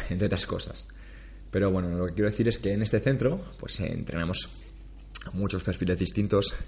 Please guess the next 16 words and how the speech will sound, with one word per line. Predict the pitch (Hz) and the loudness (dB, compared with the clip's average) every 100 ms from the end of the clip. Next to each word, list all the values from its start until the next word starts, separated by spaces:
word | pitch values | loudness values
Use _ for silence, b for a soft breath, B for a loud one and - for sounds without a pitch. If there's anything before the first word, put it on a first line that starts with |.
| B - | B -8
eh, | - 90 | -6 -6
gente | - 87 | -4 -4
que | 85 | -2
a | |
lo | 82 | -2
mejor | 85 | -2
busca | 82 - | -2 -2
rendimiento, | 87 87 85 90 87 85 B B B B B | -2 0 0 0 2 0 B B B B B
gente | - 90 82 | -2 0 0
que | 82 | -2
busca | 80 76 | -2 -2
posiciones, | - - 92 90 90 87 - | -4 -2 2 2 2 0 4
gente | - 80 82 | 4 4 -2
que | 85 | -2
busca | 80 78 | -2 -4
estética, | - 87 85 82 85 82 | -2 -2 -2 0 0 0